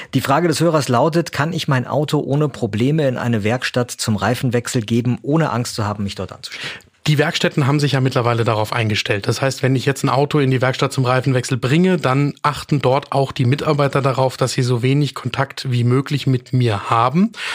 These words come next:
Speaker 2: Und ich muss ja beim Reifenwechsel nicht selbst mit anpacken. Insofern sollte es, äh, möglich sein, dass ich die eineinhalb Meter Mindestabstand einhalten kann. Das Zweite ist, nachdem jetzt dann Bremen als letztes Bundesland entschieden hat, dass auch dort die Maskenpflicht eingeführt wird,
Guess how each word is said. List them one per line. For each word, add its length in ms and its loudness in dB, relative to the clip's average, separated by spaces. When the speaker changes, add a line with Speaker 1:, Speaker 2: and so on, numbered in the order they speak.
Speaker 2:
Und 320 2
ich 120 -2
muss 180 2
ja 80 2
beim 180 2
Reifenwechsel 580 2
nicht 200 0
selbst 320 0
mit 180 0
anpacken. 440 0
Insofern 480 0
sollte 300 0
es, 420 -2
äh, 140 2
möglich 400 0
sein, 220 0
dass 120 0
ich 120 -2
die 160 -4
eineinhalb 460 2
Meter 280 0
Mindestabstand 760 0
einhalten 480 0
kann. 280 -4
Das 160 0
Zweite 300 0
ist, 380 -2
nachdem 340 2
jetzt 200 -2
dann 120 0
Bremen 400 2
als 160 -2
letztes 280 0
Bundesland 500 2
entschieden 420 0
hat, 120 0
dass 120 2
auch 180 -2
dort 340 0
die 60 4
Maskenpflicht 640 0
eingeführt 560 0
wird, 240 2